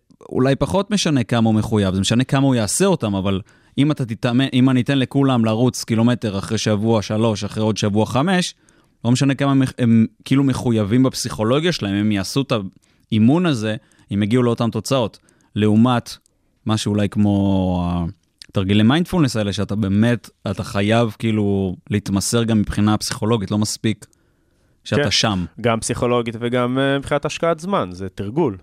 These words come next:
Speaker 2: זאת אומרת, צריך לתרגל את זה, לשבת, לעשות מדיטציות, אה,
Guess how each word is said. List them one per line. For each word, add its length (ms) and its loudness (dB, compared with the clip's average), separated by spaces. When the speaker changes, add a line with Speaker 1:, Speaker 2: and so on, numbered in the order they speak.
Speaker 2:
זאת 120 -18
אומרת, 140 -10
צריך 160 -14
לתרגל 340 -2
את 60 -2
זה, 100 -8
לשבת, 400 -6
לעשות 200 -10
מדיטציות, 760 -6
אה, 140 -10